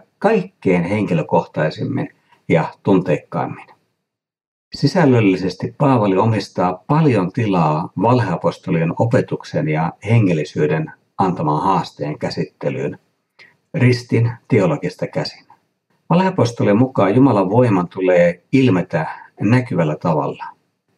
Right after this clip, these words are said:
Paavalin opetuksen mukaan Jumala antaa voimansa, mutta hän tekee sen useimmiten kätkettynä, heikkoudessa. Kun hän tekee ihmisen vahvaksi, hän tekee hänet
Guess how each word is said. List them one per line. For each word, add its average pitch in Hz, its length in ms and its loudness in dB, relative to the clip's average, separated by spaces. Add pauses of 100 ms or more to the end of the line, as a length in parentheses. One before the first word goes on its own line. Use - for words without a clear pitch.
Paavalin 147 360 2
opetuksen 117 600 -2
mukaan 90 640 0 (240)
Jumala 110 440 2
antaa 123 540 2
voimansa, 71 520 -2 (960)
mutta 139 240 0
hän 127 160 2
tekee 151 360 0
sen 87 280 -4 (500)
useimmiten 101 600 2
kätkettynä, - 800 -6 (840)
heikkoudessa. 117 840 -2 (1160)
Kun 165 100 4
hän 160 100 4
tekee 143 300 2
ihmisen 101 360 0
vahvaksi, 104 640 -4 (520)
hän 123 160 0
tekee - 340 -2
hänet 151 360 -4